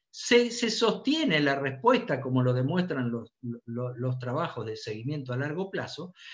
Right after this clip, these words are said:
pero aumentan los superrespondedores y los normalizadores de la fracción de eyección.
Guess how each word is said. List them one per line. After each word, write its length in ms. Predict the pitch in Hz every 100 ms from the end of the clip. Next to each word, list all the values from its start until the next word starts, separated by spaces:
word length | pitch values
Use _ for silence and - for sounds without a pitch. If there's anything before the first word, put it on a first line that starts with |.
| - _
pero 200 | 196 214
aumentan 540 | 220 254 294 285 247
los 220 | 185 170 -
superrespondedores 1300 | 302 - 202 160 135 151 143 151 135 120 127 - _ _ _ - _
y 140 | 180 180
los 200 | 185 185
normalizadores 840 | 226 262 240 185 180 160 190 196
de 100 | 156
la 100 | 143
fracción 460 | 123 139 127 170 165
de 80 | 135
eyección. 460 | 131 127 127 123